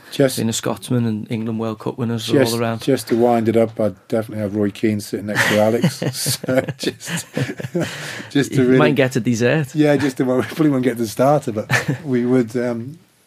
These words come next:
Speaker 1: again, I, she, it's players you admire. I mean, not saying 'cause you admired you. Certainly admired Roy Keane 'cause he just had this thing about him. You're just tough, but he was still just. I think he was the. I was really
Speaker 2: Would you
Speaker 1: disappointed.
Speaker 2: like to have managed Roy Keane?
Speaker 1: Yeah, I'd lo-, I,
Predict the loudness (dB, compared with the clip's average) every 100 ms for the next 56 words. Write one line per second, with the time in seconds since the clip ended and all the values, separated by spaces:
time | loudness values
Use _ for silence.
0 | -8 0 2 2 0 -6 -8 -6 -6 -6
1 | -2 2 4 4 2 2 2 0 -2 -4
2 | -6 -8 -10 -14 -8 -8 -4 -4 -2 -2
3 | -2 0 0 0 0 2 2 0 -8 -20
4 | -20 _ _ _ -4 0 2 2 4 4
5 | 4 4 2 -2 -2 -2 -4 -2 -2 0
6 | -2 -4 -8 -2 -2 0 -2 -2 -4 -4
7 | -8 -10 -12 _ -10 -10 -12 -20 -20 -20
8 | -20 -20 _ _ 0 0 0 0 2 4
9 | 2 0 -10 _ -14 -12 -14 -10 -10 -8
10 | -8 -10 -10 -10 -10 -10 -4 0 2 2
11 | 2 2 4 4 2 0 2 2 2 0
12 | 0 0 -2 -4 -8 -10 -2 2 4 4